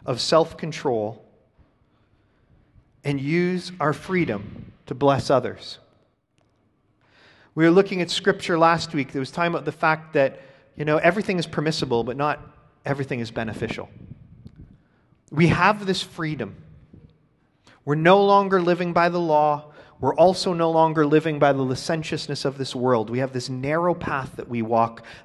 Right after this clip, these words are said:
the path of our King, the path of Jesus, the path of surrender. It's the only one. You know, it's the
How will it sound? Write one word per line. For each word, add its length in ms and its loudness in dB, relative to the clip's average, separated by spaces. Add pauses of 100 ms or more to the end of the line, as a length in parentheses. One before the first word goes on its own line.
the 80 -6
path 360 -4
of 120 -4
our 80 0
King, 340 -12 (520)
the 60 -8
path 360 -4
of 100 -8
Jesus, 600 -12 (260)
the 80 -6
path 320 -10
of 80 -14
surrender. 580 -8 (300)
It's 200 -10
the 140 -10
only 300 -4
one. 260 -8 (1600)
You 80 -8
know, 60 -4
it's 100 -12
the 100 -8